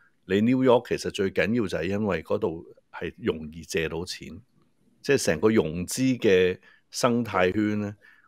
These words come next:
股票交易所，我諗大多數人接觸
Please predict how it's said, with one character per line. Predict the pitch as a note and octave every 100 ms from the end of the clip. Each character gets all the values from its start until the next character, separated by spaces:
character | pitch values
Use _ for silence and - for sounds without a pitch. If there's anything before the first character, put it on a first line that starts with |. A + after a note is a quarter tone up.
| -
股 | - D#3+
票 | D#3+ A#2
交 | C3+ C3 G#2+
易 | -
所， | - F#2
我 | A2+ G2
諗 | G2 A#2+
大 | - E2+
多 | F#2 A#2+
數 | A#2+ F#2+
人 | F#2 - D#2 - _ _ _ _
接 | - A2
觸 | -